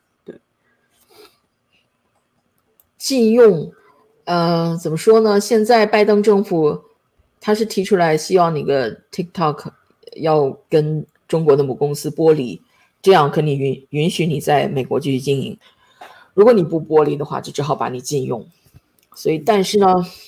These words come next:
Speaker 2: 经过这次，呃，听证会以后，好像这个事态的发展没有朝向拜登的那个方向，他希望的方向，嗯，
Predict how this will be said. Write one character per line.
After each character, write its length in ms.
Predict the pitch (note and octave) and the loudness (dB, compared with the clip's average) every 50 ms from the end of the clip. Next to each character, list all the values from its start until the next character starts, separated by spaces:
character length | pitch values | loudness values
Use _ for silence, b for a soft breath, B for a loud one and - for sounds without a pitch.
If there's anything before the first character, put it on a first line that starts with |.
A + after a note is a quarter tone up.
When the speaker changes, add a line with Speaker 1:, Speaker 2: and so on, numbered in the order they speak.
| B B _ | B B _
Speaker 2:
经 160 | - G3+ G3+ | -2 0 2
过 140 | G3+ G#3 F#3 | 4 4 4
这 160 | E3 G3+ F#3+ | 6 6 4
次， 500 | F3+ F3+ - F#3 F3 F3 E3 D3+ D#3 D3+ D3+ B B B B B B B B B B B _ | 4 2 0 0 2 4 4 4 4 2 0 B B B B B B B B B B B _
呃， 160 | - D#3 D3+ | -2 -2 0
听 180 | D3 - G3 F#3+ | 2 0 2 4
证 160 | G#3 F#3+ F3 | 4 2 4
会 200 | - G3+ F3 D#3+ | 2 2 2 2
以 40 | C#3+ | 0
后， 320 | C#3+ - E3 D#3+ D3 C#3 | 0 2 2 2 2 2
好 300 | D3 - - D#3+ D3 C#3 | 0 -4 -6 -6 -4 -4
像 560 | C#3 - E3+ D#3+ D#3 D3+ D3 C#3+ C#3 B2 - - _ _ _ _ _ _ - _ _ _ _ _ _ _ _ _ _ | -2 -2 -2 0 0 0 -2 -4 -6 -10 -14 -18 _ _ _ _ _ _ -20 _ _ _ _ _ _ _ _ _ _
这 120 | - D3 D#3+ | -10 -6 -4
个 60 | E3 | -4
事 200 | D#3 - G#3+ F#3+ | 0 2 0 0
态 200 | - - G#3 E3 | 2 0 -2 -2
的 60 | F3 | -2
发 160 | E3+ F3 F3 | -2 -2 -2
展 200 | F3 E3+ C#3 C3+ | 0 0 -2 -2
没 240 | C#3 C#3 C#3 C#3+ D#3 | 0 0 0 2 2
有 340 | E3+ D#3+ C#3+ C3 - - _ _ _ | 2 2 0 0 -2 -10 _ _ _
朝 280 | _ - - - C#3 C#3+ | _ -16 -6 -4 -4 -2
向 180 | - F3 D#3 | -2 -2 -4
拜 180 | D3+ - D3 C#3+ | 0 0 -2 0
登 220 | C3 D3 D3+ D3+ | 0 -2 -2 0
的 120 | D3+ D3 C#3 | 0 0 0
那 160 | C3 - C3+ | 0 -4 -8
个 100 | - - | -8 -8
方 200 | - - C3+ C#3+ | -8 -6 -8 -6
向， 380 | D3+ - C3 B2 A#2+ C3 - - _ _ _ _ _ _ _ _ _ _ | -4 -4 -6 -6 -6 -10 -14 -16 _ _ _ _ _ _ _ _ _ _
他 120 | - - D3 | -10 -8 -8
希 160 | - - E3+ | -4 -2 -2
望 120 | D3+ C#3 | 0 0
的 60 | C#3 C3+ | -2 -4
方 180 | - C3+ B2+ | -6 -6 -6
向， 340 | C3+ - A#2+ A2+ G#2+ - - _ _ _ _ _ _ | -4 -4 -6 -6 -6 -10 -16 _ _ _ _ _ _
嗯， 320 | - A#2+ A#2+ A#2 - | -12 -10 -10 -10 -12